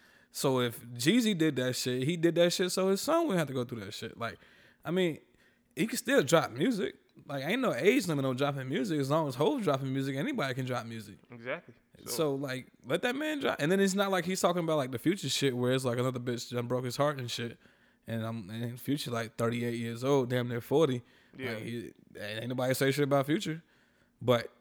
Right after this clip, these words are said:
Speaker 1: that's interesting that he said that, man, 'cause I'm like, you, did you really listen to it?
Speaker 2: Yeah,
Speaker 1: Like,
Speaker 2: exactly.
Speaker 1: like, if you ain't had a chance to listen to it, then, like, I, I just feel like you, uh, just delivered, uh,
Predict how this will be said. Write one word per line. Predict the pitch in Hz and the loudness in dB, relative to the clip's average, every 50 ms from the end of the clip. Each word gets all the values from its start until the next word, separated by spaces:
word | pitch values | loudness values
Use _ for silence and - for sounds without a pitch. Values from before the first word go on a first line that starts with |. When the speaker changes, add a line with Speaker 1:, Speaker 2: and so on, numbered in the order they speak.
| _ _ _ _ _ - | _ _ _ _ _ 0
Speaker 1:
that's | 120 156 180 - | 2 2 4 4
interesting | 170 214 208 196 165 165 143 | 2 0 0 0 -2 -2 0
that | 139 127 | 2 2
he | 131 131 | 2 2
said | - 127 120 117 | 2 0 -2 -2
that, | 117 113 110 | -4 -8 -10
man, | 117 117 120 127 | -8 -6 -6 -4
'cause | 139 143 | -2 -2
I'm | 165 180 190 | -2 0 0
like, | 190 185 180 180 - | 0 0 0 -4 -4
you, | - 170 175 185 | -4 -4 -4 -4
did | - 123 123 123 135 | -4 -4 -2 0 2
you | 151 151 | 4 6
really | 160 156 143 127 | 6 6 6 6
listen | 147 180 190 190 156 | 4 4 2 2 0
to | 151 127 117 107 | 0 0 -2 -2
it? | - - - - _ _ - - | -6 -14 -20 -20 _ _ -18 -10
Speaker 2:
Yeah, | - 139 135 123 113 113 107 120 | -6 -4 -4 -4 -4 -4 -4 -2
Speaker 1:
Like, | 123 113 | 0 2
Speaker 2:
exactly. | 131 147 143 123 120 127 | 2 2 2 0 -2 -2
Speaker 1:
like, | 120 120 117 120 | 0 0 0 0
if | 131 135 | 0 0
you | 170 175 | 0 2
ain't | 175 170 | 2 2
had | 170 160 | 2 2
a | 156 | 2
chance | 156 185 165 160 139 | 2 2 0 0 0
to | 139 | 0
listen | 175 220 - 202 - | 0 0 -2 -4 -6
to | - 156 156 | -4 -2 -2
it, | 147 | 0
then, | 147 147 147 143 | -2 -2 0 0
like, | 143 139 135 139 | 0 0 0 -2
I, | 135 143 143 139 | -4 -4 -4 -4
I | 139 | -4
just | 135 139 139 - | -4 -4 -4 -4
feel | - 143 139 | 0 0 2
like | 135 131 123 120 | 4 4 2 2
you, | 123 135 135 135 127 123 123 - _ _ _ _ _ _ _ _ _ _ - | 2 4 4 4 2 0 -4 -10 _ _ _ _ _ _ _ _ _ _ 2
uh, | 127 123 120 120 113 113 113 104 | 4 4 4 4 2 0 -2 -4
just | 107 120 127 120 | -4 -4 -4 0
delivered, | - 123 123 135 139 127 131 123 113 104 - - - | 2 4 6 6 4 6 4 2 2 0 -4 -12 -12
uh, | 113 113 110 90 | -10 -8 -8 -8